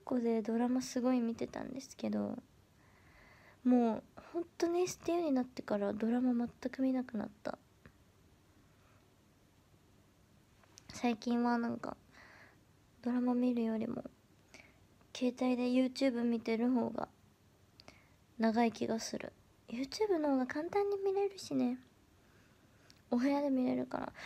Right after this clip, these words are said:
私のお部屋テレビあるんですけど、リモコンがないから、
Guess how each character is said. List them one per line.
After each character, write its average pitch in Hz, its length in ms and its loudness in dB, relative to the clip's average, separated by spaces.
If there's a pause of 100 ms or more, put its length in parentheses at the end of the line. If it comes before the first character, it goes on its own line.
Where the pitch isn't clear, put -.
(120)
私 320 340 4
の 381 140 6
お 415 40 6
部 427 40 -2
屋 381 180 4
テ 392 140 6
レ 403 120 6
ビ 285 120 2
あ 262 140 4
る 254 100 2
ん 247 120 -2
で 311 100 -6
す - 120 -14
け 247 140 0
ど、 233 160 0
リ 233 100 4
モ 277 140 6
コ 320 160 -2
ン 320 80 -2
が 320 80 2
な 320 160 -2
い 320 60 -4
か 294 180 -4
ら、 247 240 0